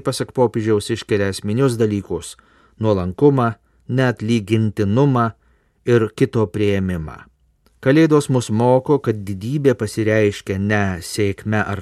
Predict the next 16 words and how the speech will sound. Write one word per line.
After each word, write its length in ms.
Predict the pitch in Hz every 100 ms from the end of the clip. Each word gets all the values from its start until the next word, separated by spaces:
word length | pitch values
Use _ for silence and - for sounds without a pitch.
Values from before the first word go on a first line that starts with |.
| -
turtais, 560 | 147 139 - 62 - - _ _ -
bet 220 | 104 -
meile 520 | 107 117 135 139 143
ir 80 | 123
tarnavimu 640 | - 113 107 104 104 107 104
kitiems. 600 | - 104 90 60 57 - - _ _ _ _ _
Dievo 380 | 101 110 117 107
pedagogika 800 | 101 95 98 95 120 117 107 107
yra 240 | 104 104 101
dovanojimo 880 | 95 110 113 123 120 95 85 85 -
pedagogika, 880 | 95 87 92 90 82 80 - 73 - _ _ _ _
kvietimas 480 | 113 120 135 127 104
gyventi 480 | 98 107 113 107 98
bendrystėje 800 | 101 95 107 120 - 113 104 98
su 160 | 110
Dievu 400 | 98 104 95 131